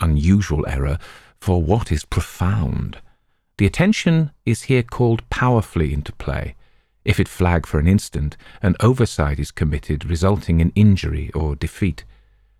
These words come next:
The possible moves being not only manifold, but involute, the chances of such oversights are multiplied,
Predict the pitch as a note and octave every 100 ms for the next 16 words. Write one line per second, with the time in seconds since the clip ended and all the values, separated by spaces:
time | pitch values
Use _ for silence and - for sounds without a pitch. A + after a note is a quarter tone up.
0 | _ - - D3 - F3 F3 D3 E2 D#2
1 | - - F2 E2+ E2 - F2 D#2+ D#2 E2+
2 | G2 E2+ - C2 C2 - E2+ - - G2+
3 | E2+ E2 D2+ D2+ - - _ - - F#2
4 | - D#3+ D#3 G#2 F2 - E2 - E2+ D2
5 | - B1 B1 E2 D#2 E2+ F#2+ - - -
6 | B1 A#1